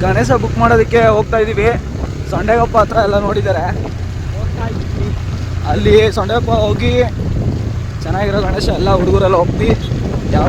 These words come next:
ಗಣೇಶ ಅಂತ ನಿಮಗೂ ಕೂಡ ತೋರಿಸ್ತೀವಿ. ನೀವು ಇದೇ ಥರ ನಿಮ್ಮ ಏರಿಯಾದಲ್ಲಿ ಗಣೇಶ ಯಾವ್ದು ಅಥವಾ ಯಾವ್ದು ಬುಕ್ ಮಾಡಿದ್ದೀರಾ ಅಂತ ಅಂದ್ಬಿಟ್ಟು ಕಾಮೆಂಟ್ ಮಾಡಿ ತಿಳಿಸಿ, ಅವರಿಂದ ನೀವು ವಿಡಿಯೋ ನೋಡ್ತಾ ಇದ್ದೀರಾ ಅಂತ.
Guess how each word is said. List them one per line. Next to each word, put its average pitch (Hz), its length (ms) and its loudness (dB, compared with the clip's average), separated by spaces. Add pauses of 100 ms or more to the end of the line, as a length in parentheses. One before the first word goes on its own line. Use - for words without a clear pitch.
ಗಣೇಶ - 220 0 (100)
ಅಂತ - 100 2 (100)
ನಿಮಗೂ - 240 0
ಕೂಡ 170 80 0 (100)
ತೋರಿಸ್ತೀವಿ. - 400 0 (540)
ನೀವು 254 220 2
ಇದೇ 247 180 4
ಥರ 247 80 2 (120)
ನಿಮ್ಮ 226 180 -2
ಏರಿಯಾದಲ್ಲಿ 233 400 2
ಗಣೇಶ 214 220 -2 (100)
ಯಾವ್ದು 208 260 0
ಅಥವಾ 196 240 -2
ಯಾವ್ದು 185 260 2
ಬುಕ್ 190 180 -2
ಮಾಡಿದ್ದೀರಾ 190 340 -2
ಅಂತ - 140 -2
ಅಂದ್ಬಿಟ್ಟು 170 300 -4 (540)
ಕಾಮೆಂಟ್ 196 260 -2
ಮಾಡಿ 190 220 -2
ತಿಳಿಸಿ, 190 300 2 (160)
ಅವರಿಂದ 196 300 2 (100)
ನೀವು 185 240 2
ವಿಡಿಯೋ 180 220 0
ನೋಡ್ತಾ 180 240 -4
ಇದ್ದೀರಾ 160 220 -4
ಅಂತ. 160 100 -6